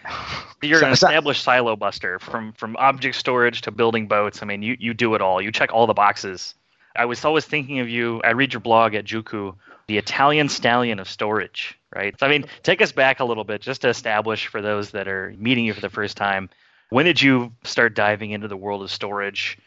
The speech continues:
Speaker 2: You know, what were you doing that got you interested in storage? You're very passionate about it. What kind of sparked that for you?
Speaker 1: Well, actually, you know, I started in the early nineties, maybe something,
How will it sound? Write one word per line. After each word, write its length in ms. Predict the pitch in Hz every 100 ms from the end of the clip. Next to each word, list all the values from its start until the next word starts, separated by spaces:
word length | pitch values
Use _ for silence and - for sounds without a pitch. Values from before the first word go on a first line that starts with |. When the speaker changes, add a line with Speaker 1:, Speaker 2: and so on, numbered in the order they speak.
| _ _ -
Speaker 2:
You 60 |
know, 80 | 98
what 160 | 110 139
were 80 |
you 140 | 120 107
doing 340 | 110 113 110
that 100 | 104
got 200 | 104 104
you 80 | 117
interested 440 | 113 107 107 - 104
in 80 | 104
storage? 500 | - 104 107 104 - -
You're 80 | 107
very 140 | 113 123
passionate 460 | 120 113 110 117
about 240 | 98 92 90
it. 60 |
What 100 | -
kind 140 | - 120
of 80 | -
sparked 400 | - 92 101 -
that 280 | 82 85
for 120 | - 90
you? 260 | 87 87 _ _ _ _
Speaker 1:
Well, 160 | 170 165
actually, 420 | 175 - 247 175
you 100 | 175
know, 200 | 185 160
I 180 | 151 233
started 540 | 233 - 185 170 175
in 280 | 160 151 151
the 420 | 151 147 143 139 139 - - _ - _ _
early 260 | 143 135 147
nineties, 640 | 147 143 147 160 160 - 110 104 _ _ 107
maybe 420 | 127 131 127 120
something, 520 | - 123 123 123 120